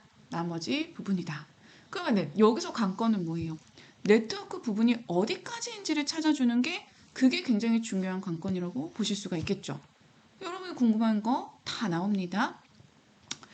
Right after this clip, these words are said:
인터넷에서 서로 다른 네트워크를 연결해주는 장치인 라우터는 일반적으로 찾고자 하는 기기의 아이피 주소 중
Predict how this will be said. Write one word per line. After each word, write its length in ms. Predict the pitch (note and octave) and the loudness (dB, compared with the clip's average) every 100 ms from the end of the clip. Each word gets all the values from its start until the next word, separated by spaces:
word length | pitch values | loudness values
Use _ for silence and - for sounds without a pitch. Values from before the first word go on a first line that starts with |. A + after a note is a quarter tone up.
| - - - | -20 -20 2
인터넷에서 1160 | A3+ A3+ B3+ F4+ E4+ D#4+ - F3 A3+ G#3+ - - _ _ _ | 6 6 4 -4 -8 -8 -8 -2 0 0 -2 -12 _ _ _
서로 260 | - G#4 G4+ | -10 -8 -6
다른 320 | F#4 E4 A#3+ | -8 0 2
네트워크를 880 | F3+ - D4+ D4 - C4+ C4 B3+ F#3+ | 2 0 -2 -2 0 2 4 6 4
연결해주는 800 | F3 G3+ E4 E4+ E4 B3+ B3 | 4 4 2 -2 4 6 6
장치인 720 | A#3+ F#3+ F3+ - A3+ C4+ G3+ - - - _ - | 4 -2 -4 -2 2 2 2 -2 -14 -20 _ -2
라우터는 800 | F#3+ G#3+ D#4+ - G3+ F#3 C4 - - - - - - _ | 2 2 0 -6 -4 -2 -2 -6 -20 -20 -20 -20 -20 _
일반적으로 720 | A3 A#3 D4+ F4 D#4 C#4+ C#4 C#4+ | 4 6 4 -2 -4 -4 -2 -4
찾고자 520 | - - E4+ D4+ C#4+ | -8 -10 -8 0 4
하는 220 | C4+ C4 | 6 6
기기의 580 | B3+ F#3+ G3+ C#4+ B3+ - - _ - | 2 0 2 2 0 -2 -16 _ 2
아이피 560 | G3+ A#3 C#4 C4 C4 B3 | 4 4 2 0 0 2
주소 320 | G3+ G3 F3+ | -2 -2 -2
중 200 | C#4+ | -4